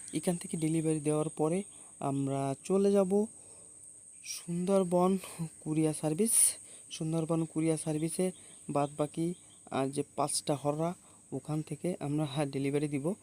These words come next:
ডেলিভারি ম্যান ওনারা বলছে, "ভাইজান আবার এসো।"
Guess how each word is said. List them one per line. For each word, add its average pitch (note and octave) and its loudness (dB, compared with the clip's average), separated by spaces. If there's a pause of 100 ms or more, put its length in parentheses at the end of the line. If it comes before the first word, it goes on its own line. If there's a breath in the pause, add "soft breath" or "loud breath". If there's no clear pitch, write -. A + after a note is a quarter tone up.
(480 loud breath)
ডেলিভারি C3+ 0
ম্যান D3 0 (640 loud breath)
ওনারা C3 -4
বলছে, C#3 -2 (280)
"ভাইজান B2+ 0
আবার C3 0
এসো।" D#3+ -4